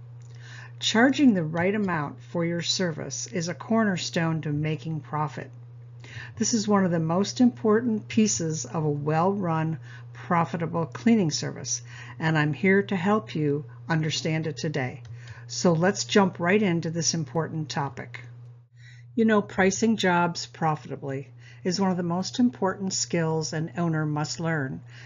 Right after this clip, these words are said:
if growing a successful company is part of your plan,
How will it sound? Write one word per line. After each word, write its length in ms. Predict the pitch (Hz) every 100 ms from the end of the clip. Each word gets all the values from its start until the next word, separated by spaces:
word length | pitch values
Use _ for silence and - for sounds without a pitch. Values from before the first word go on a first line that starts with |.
| -
if 160 | 185 -
growing 320 | 196 202 190
a 60 |
successful 720 | 175 165 - - 180 - 233 220
company 560 | 233 226 165 156 156
is 180 | 160 156
part 280 | - 170 165
of 80 | 156
your 100 | 147
plan, 480 | - 165 127 135